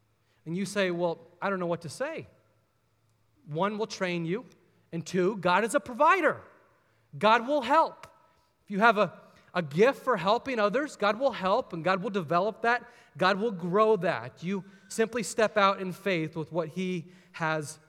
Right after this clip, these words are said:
given you. No matter how big or small the ministry, if it is done in faith with eyes toward loving people and honoring God, Jesus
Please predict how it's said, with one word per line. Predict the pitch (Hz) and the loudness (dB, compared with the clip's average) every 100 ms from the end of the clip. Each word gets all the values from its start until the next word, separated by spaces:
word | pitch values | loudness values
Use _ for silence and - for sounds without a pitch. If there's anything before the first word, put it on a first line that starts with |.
| 143 | -8
given | 139 156 151 135 | -2 -2 -4 -8
you. | 123 113 - _ _ _ _ _ _ _ _ - | -10 -14 -20 _ _ _ _ _ _ _ _ -6
No | 180 | -2
matter | 208 202 | 2 4
how | 190 196 | 4 2
big | 147 208 226 | 4 2 2
or | |
small | - 196 202 202 | -4 -2 0 0
the | |
ministry, | 196 165 156 - 151 151 147 _ _ _ _ _ _ _ _ | -2 -4 -6 -8 -8 -8 -10 _ _ _ _ _ _ _ _
if | 156 175 | -6 -4
it | |
is | 160 139 | -4 -4
done | 127 190 202 | 2 2 2
in | 202 190 | -2 -8
faith | - 175 147 139 139 | -4 -2 -2 -4 -8
with | - | -10
eyes | 143 160 170 170 | -2 0 0 -2
toward | - 160 147 | -6 -6 -2
loving | 156 160 175 | -2 -2 -6
people | 170 170 - 165 151 | -6 -6 -6 -8 -8
and | 143 143 | -12 -10
honoring | 147 156 151 156 151 | -8 -6 -6 -6 -6
God, | 131 127 123 123 107 _ _ _ _ _ _ _ _ - | -6 -6 -6 -10 -16 _ _ _ _ _ _ _ _ -20
Jesus | 117 156 143 135 117 - | -10 -8 -6 -8 -12 -16